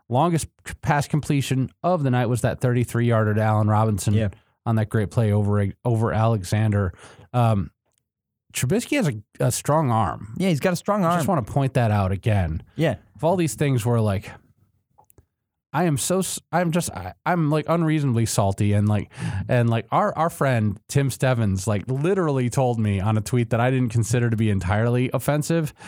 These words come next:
Speaker 1: like, told me literally, like, "Pump the brakes." Like, without irony, told me
Speaker 2: Mm-hmm.
Speaker 1: that when I was basically just, like, basically calling out Nagy on
Speaker 2: Yeah.
Speaker 1: Twitter for,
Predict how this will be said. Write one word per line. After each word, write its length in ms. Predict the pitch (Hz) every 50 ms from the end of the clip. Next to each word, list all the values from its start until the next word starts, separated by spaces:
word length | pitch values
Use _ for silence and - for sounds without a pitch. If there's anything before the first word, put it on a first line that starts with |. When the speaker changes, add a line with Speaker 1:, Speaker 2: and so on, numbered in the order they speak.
| - 180 113 -
Speaker 1:
like, 200 | 135 131 123 -
told 240 | - 143 143 143
me 140 | 143 135 120
literally, 440 | 117 117 127 131 131 120 117 117 113
like, 280 | 110 107 98 - - -
"Pump 340 | - - 170 185 170 -
the 80 | 127 123
brakes." 800 | 104 - 113 117 107 92 82 - _ - - - - - - - - - _ _ _ _ _ _ -
Like, 100 | 123 120
without 340 | 135 139 95 135 165 160 -
irony, 460 | 117 123 127 123 113 104 101 92 90
told 260 | - - 120 117 117
me 60 | 110
Speaker 2:
Mm-hmm. 100 | 107 104
Speaker 1:
that 140 | 104 101 95
when 80 | 104 117
I 120 | 110 117
was 100 | 123 120
basically 460 | - - 135 139 127 - - 131 127 120
just, 240 | 113 120 - -
like, 260 | 120 107 107 87 - _ _ _ _ _ - - - _ - -
basically 420 | 214 226 220 - 196 - 160 139
calling 340 | - - - 131 123 120 113
out 180 | 113 104 104 87
Nagy 480 | 104 104 101 101 101 92 92 90 -
on 160 | - 95 98 90
Speaker 2:
Yeah. 140 | 147 139
Speaker 1:
Twitter 320 | 120 120 110 101 95 85 73
for, 520 | - - - 120 107 101 98 92 - -